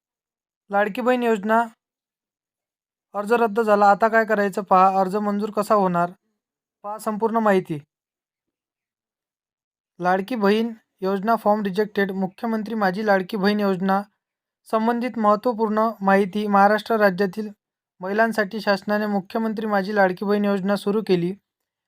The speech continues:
असून योजनेमधील पात्र लाभार्थी महिलांना प्रत्येक महिन्याला पंधराशे रुपये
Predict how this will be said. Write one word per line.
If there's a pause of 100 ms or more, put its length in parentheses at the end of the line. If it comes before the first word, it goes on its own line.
(240)
असून
योजनेमधील
पात्र
लाभार्थी
महिलांना
प्रत्येक
महिन्याला
पंधराशे
रुपये